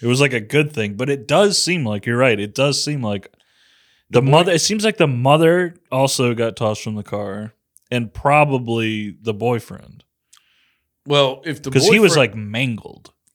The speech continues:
Speaker 2: Yeah, so if the boyfriend went through the car, he took the brunt of everything and got mutilated, and then the girl went after her, so she had a clear shot.
Speaker 1: <laughs>
Speaker 2: Like,
Speaker 1: Yeah.
Speaker 2: I mean, that's the only way I'm looking
Speaker 1: He's
Speaker 2: at
Speaker 1: just,
Speaker 2: this.
Speaker 1: he's just being a good husband and father.
Speaker 2: Yeah, he took
Speaker 1: Clearing the way for his fucking
Speaker 2: Exactly.
Speaker 1: pregnant wife.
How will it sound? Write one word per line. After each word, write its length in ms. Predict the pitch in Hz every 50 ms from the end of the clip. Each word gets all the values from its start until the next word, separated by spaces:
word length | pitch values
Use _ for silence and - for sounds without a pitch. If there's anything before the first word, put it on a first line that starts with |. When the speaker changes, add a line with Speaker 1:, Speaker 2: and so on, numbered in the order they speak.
| _ _
Speaker 2:
Yeah, 220 | - 147 160 143 113
so 160 | - - 143
if 80 | 123 101
the 60 | 110
boyfriend 500 | 110 127 165 202 190 196 190 160 139 131
went 180 | 135 175 180 -
through 140 | 165 160 135
the 80 | 127
car, 520 | - - 156 151 135 113 98 92 101 - _ _ _ _ _ _ _ _ _ _ _ _ _ _ _ _ _ _ _ _ _ _ _ _ _ _ _ _ _
he 260 | _ 139 170 202 196
took 260 | 147 - 180 175 -
the 60 | 131 131
brunt 300 | 113 123 151 151 139 113
of 60 | 104
everything 440 | 120 120 117 117 113 120 117 117 117
and 80 | 117
got 220 | 120 131 - - 123
mutilated, 480 | 139 147 131 131 120 117 117 113 -
and 120 | 214 131 131
then 120 | 202 139
the 80 | 131 135
girl 280 | 135 160 170 175 165
went 220 | 151 151 151 120 127
after 320 | 143 147 143 139 - 117
her, 60 | 107
so 120 | 101 123 120
she 160 | - - 143
had 100 | 131 117
a 40 | 110
clear 240 | 147 - 139 135 123
shot. 320 | 107 - 143 139 113 98 - -
Speaker 1:
<laughs> 40 | - - - - - - - - -
Speaker 2:
Like, 640 | 135 131 123 - - - - - - - - - _
Speaker 1:
Yeah. 80 | 120 95 - _ _ _ _ _ _ _ _ 127 - 165 - _
Speaker 2:
I 100 | - -
mean, 140 | - 311 330
that's 220 | 349 339 294 254
the 40 | 269
only 180 | 294 294 285 285
way 120 | 285 285 269
I'm 280 | 285 320 339 277 214
looking 240 | 190 185 165 139 151
Speaker 1:
He's 100 | 214 196 -
Speaker 2:
at 20 | 220 202
Speaker 1:
just, 80 | 151
Speaker 2:
this. 200 | 170 175 160 143
Speaker 1:
he's 220 | - 160 190 185 -
just 220 | - 175 147 -
being 240 | 139 143 139 131 127
a 40 | 117
good 220 | 117 123 120 113
husband 380 | 127 120 120 117 110 120 113 110
and 120 | 107 113
father. 540 | - 123 127 139 139 123 120 127 139 139 -
Speaker 2:
Yeah, 180 | _ 214 175 151
he 120 | 160 208
took 220 | 208 - 262 240 214
Speaker 1:
Clearing 320 | 170 170 170 165 165 156 156
the 100 | 147 143
way 380 | 143 151 147 143 135 127 123
for 280 | 123 131 117 117 117 117
his 180 | 113 113 113
fucking 240 | - - 127 120 156
Speaker 2:
Exactly. 260 | - - - - 127 127
Speaker 1:
pregnant 240 | - 117 117 117 117
wife. 460 | 120 120 120 110 107 104 - -